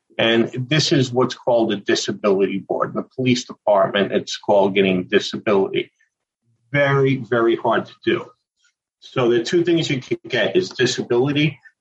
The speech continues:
and World Trade Center medical, that they'll cover some of your medical bills. Now, at this point, I don't have to tell you how,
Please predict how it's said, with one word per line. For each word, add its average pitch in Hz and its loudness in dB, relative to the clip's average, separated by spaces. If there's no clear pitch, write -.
and 110 -2
World 131 0
Trade 120 0
Center 113 0
medical, 110 0
that 101 -2
they'll 104 0
cover 101 -4
some 101 -2
of 98 0
your 101 -2
medical 101 0
bills. - -14
Now, 120 2
at 113 0
this 170 0
point, 123 -2
I 143 0
don't 139 0
have 117 -2
to 117 -4
tell 107 0
you 107 0
how, - -4